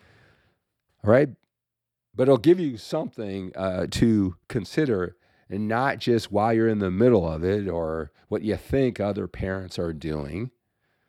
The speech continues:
or not doing. And, you know, and you can stick your kids out there and see how they either sink or swim. Uh, by listening to this podcast, I'm sure you love your kids. We all love our kids.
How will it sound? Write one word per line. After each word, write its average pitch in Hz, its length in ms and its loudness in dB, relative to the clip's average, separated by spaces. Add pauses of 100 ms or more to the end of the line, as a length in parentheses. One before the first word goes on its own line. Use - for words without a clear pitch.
(240)
or 98 200 -4
not 95 360 -4
doing. 78 460 -6
And, 78 440 -8 (140)
you 95 160 -6
know, 92 200 -4
and 82 200 -6
you 85 80 -10
can 82 280 -12
stick - 320 -8
your 98 100 -8
kids 98 340 -2
out 104 260 -4
there 104 200 -2
and 85 340 -8
see 127 300 -2
how 92 260 -2
they 80 340 -4 (340)
either 101 260 0
sink 95 360 -4
or 82 100 -2
swim. 85 480 -4 (680)
Uh, 101 160 2
by 107 160 4
listening 127 340 0
to 107 40 -8
this 98 100 -12
podcast, 107 480 -10
I'm 98 100 -4
sure 110 560 -2
you 95 200 -4
love 101 220 0
your 98 140 0
kids. 95 340 -2
We 82 140 -2
all 95 200 -2
love 82 140 -6
our 95 120 -4
kids. 90 340 -6